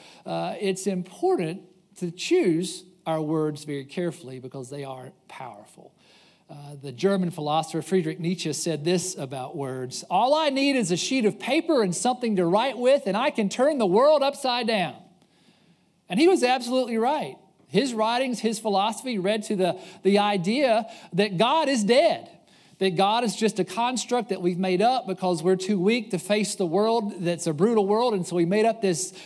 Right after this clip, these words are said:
this imaginary God to help us feel better about it. And, and Nietzsche said it's time to,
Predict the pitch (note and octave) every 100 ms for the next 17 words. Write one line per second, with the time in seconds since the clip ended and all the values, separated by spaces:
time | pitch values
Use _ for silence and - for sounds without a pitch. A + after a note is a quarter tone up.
0 | - F3 F#3 F3 G#3+ G3 G#3 G3+ F#3+ F3
1 | G3+ A#3 F#3+ F#3 G#3 G3 F3+ - A3 A3
2 | G3+ G#3 A3 G3 G3 A#3 A#3+ G3 G3 F3+
3 | G3 G3+ G#3 G#3+ G3 F#3 - F#3 A#3+ G#3
4 | E3+